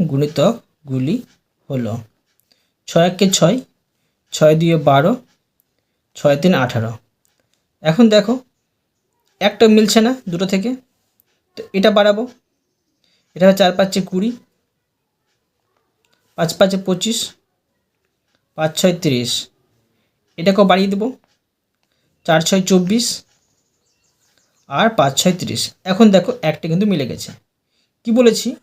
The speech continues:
যে গসাগুটা হচ্ছে গুণিতকের লঘিষ্ঠ রূপ।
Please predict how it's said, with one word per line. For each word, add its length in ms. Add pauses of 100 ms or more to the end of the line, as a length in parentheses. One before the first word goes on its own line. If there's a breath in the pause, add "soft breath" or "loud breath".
(480)
যে 240 (220)
গসাগুটা 400
হচ্ছে 300 (400)
গুণিতকের 640 (800)
লঘিষ্ঠ 400
রূপ। 220